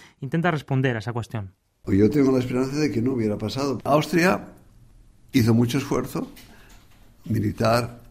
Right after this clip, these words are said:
Speaker 2: económico y cultural también en Bosnia,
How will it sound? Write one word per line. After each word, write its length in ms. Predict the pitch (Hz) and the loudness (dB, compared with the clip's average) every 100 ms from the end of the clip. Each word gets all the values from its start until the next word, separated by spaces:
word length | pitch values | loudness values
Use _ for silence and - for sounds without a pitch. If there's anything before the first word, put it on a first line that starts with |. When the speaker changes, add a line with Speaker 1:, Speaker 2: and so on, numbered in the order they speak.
| - | -8
Speaker 2:
económico 1000 | 95 - 104 104 104 104 113 110 - - | -4 2 2 4 0 -2 -4 -4 -8 -6
y 80 | 117 | -6
cultural 600 | - 117 104 101 95 95 | -2 -4 -2 -4 -4 -4
también 600 | 104 101 104 113 160 - - - - - | -4 -2 0 0 -2 -6 -14 -16 -8 2
en 180 | 107 | 4
Bosnia, 480 | 107 107 95 120 151 | 6 4 2 2 2